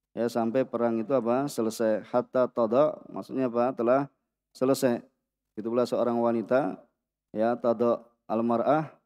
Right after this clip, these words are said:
tada al mar'ah maksudnya apa? Melahirkan, ya, sehingga kalau tada al mar'ah berarti apa? Wanita itu apa? Melahirkan,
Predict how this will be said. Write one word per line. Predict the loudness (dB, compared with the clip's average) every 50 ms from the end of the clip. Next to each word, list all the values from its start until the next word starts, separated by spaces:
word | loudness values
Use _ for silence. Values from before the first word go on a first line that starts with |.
| _ _ _ _ _ _ _
tada | -4 -2 0 0 0
al | 0 0 0
mar'ah | 0 0 0 0 0 0
maksudnya | 0 -2 -2 -2 -2 0 0
apa? | 2 0 -2 -2 -6 -12 _ _ _ _ _ _ _ _ _ _ _ _ _ _ -4
Melahirkan, | -2 0 0 0 0 -2 0 0 0 0 0 0 -4 -6 -12 _ _ _ -6
ya, | -4 -2 -2 -2 -4
sehingga | -6 -6 -6 -2 0 0 0 0 0 -2 -6 -12 _ _ _ _ _ _ _ _
kalau | _ -4 -4 -4 -2
tada | 0 0 2 2 2
al | 2 4 2
mar'ah | 2 2 2 2 2 0 2
berarti | 0 0 2 2
apa? | 2 2 2 0 0
Wanita | 0 0 -2 -2 -2 -2 -2 -2
itu | -2 0 0
apa? | 0 0 0 -2 -2
Melahirkan, | -2 -2 -2 0 0 0 -2 -2 0 0 0 2 0 -4 -6 -8